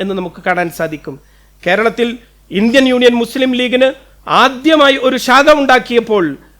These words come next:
അതിന്റെ അമരത്തുണ്ടായിരുന്നതും കെ എം മൗലവിയും ഉമർ മൗലവിയും ഒക്കെയായിരുന്നു എന്ന് നമുക്ക് ചരിത്രത്തിൽ കാണാൻ സാധിക്കും.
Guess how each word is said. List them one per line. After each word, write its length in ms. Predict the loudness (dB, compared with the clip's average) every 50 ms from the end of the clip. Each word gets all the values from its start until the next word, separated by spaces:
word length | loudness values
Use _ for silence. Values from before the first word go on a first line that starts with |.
| _ -6
അതിന്റെ 380 | -6 -2 0 0 2 2 2
അമരത്തുണ്ടായിരുന്നതും 1300 | 0 2 2 2 4 6 4 4 2 0 -2 0 2 4 4 6 4 4 2 4 2 2 2 2 -2 -6 -8 -14 _ _ _ _ _
കെ 60 | -2 0
എം 220 | 2 2 2 4
മൗലവിയും 720 | 4 4 4 2 0 0 -2 -2 -2 -4 -8 -10 -12 -20 _ _ _ _ _ _
ഉമർ 280 | -4 0 2 4 4 4
മൗലവിയും 640 | 6 6 4 6 6 4 2 2 0 0 -2 -4 -10 -14 -20 _ _
ഒക്കെയായിരുന്നു 760 | -8 -2 0 2 2 4 4 2 2 0 2 2 2 0 0 -2
എന്ന് 160 | -4 -2 -2
നമുക്ക് 220 | -4 -4 -6 -8 -8 -6
ചരിത്രത്തിൽ 440 | -6 -6 -4 -6 -8 -6 -4 -6 -4 -2
കാണാൻ 220 | -2 -2 -2 -2
സാധിക്കും. 500 | -4 -4 -8 -6 -6 -8 -12 -12 -14 -14